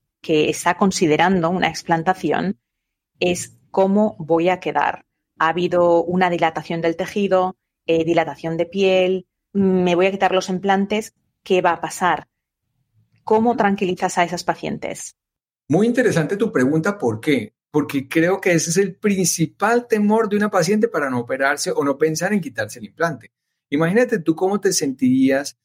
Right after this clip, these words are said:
Speaker 2: si tú vas a donde tus amigas y te dicen, "Vas a quedar deforme". Si tú vas donde el doctor que te operó y te dice, "Ni loco te va a quitar eso porque eso te va a quedar horrible".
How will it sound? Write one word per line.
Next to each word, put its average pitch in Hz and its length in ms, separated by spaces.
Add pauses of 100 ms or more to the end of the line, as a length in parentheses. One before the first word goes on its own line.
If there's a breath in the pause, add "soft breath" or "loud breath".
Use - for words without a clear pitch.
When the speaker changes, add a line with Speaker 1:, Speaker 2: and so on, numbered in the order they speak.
(140)
Speaker 2:
si - 180
tú 147 160
vas 170 180
a 185 40
donde 135 680
tus 139 180
amigas 185 360
y 175 80
te 147 80
dicen, 143 400
"Vas 135 220
a 156 60
quedar 120 240
deforme". 113 500 (640)
Si 147 240
tú 165 140
vas 185 380
donde 151 500
el 151 180
doctor 190 480
que 214 120
te 208 120
operó 160 280
y 175 60
te 190 140
dice, 185 560
"Ni 151 380
loco 160 300
te 175 80
va 147 80
a 147 60
quitar 147 260
eso 127 180
porque 131 220
eso 117 140
te 123 100
va 110 60
a 104 80
quedar 110 220
horrible". 107 380